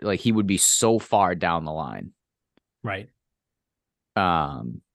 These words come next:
Speaker 1: the other thing that I would hinge on too is what happens when Justin Jefferson does get back.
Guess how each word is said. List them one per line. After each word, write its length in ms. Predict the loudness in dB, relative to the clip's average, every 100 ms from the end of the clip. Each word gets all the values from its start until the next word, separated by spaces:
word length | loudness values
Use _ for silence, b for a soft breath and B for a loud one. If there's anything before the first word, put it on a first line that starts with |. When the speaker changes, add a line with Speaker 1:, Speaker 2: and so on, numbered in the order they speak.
| _ _ _ _ _ _ _ _ _ _ _ _ _ _ _ _ _ _ _ _ _
Speaker 1:
the 180 | 0 4
other 220 | 6 6
thing 180 | 6 4
that 100 | 4
I 40 |
would 200 | 4 2
hinge 280 | 0 0 2
on 180 | 2 0
too 240 | 2 2
is 100 | 2
what 200 | 2 2
happens 400 | 2 0 -2 -6
when 420 | -4 -2 -2 -2 0
Justin 260 | 0 0
Jefferson 380 | 0 0 0 -2
does 240 | 0 0
get 180 | 0 -6
back. 360 | -8 -10 -12